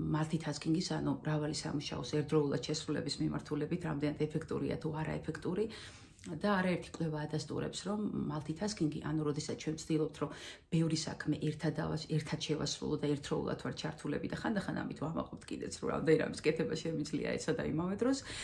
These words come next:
თურმე პროდუქტიულობა სამოცი პროცენტით ამცირებს მინიმუმ,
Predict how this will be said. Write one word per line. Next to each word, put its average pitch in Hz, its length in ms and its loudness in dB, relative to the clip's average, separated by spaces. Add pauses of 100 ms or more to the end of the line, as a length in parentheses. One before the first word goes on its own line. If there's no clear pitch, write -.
(260)
თურმე 226 360 6 (100)
პროდუქტიულობა 208 720 4
სამოცი 180 460 2
პროცენტით 160 520 0
ამცირებს 165 520 2
მინიმუმ, 175 460 6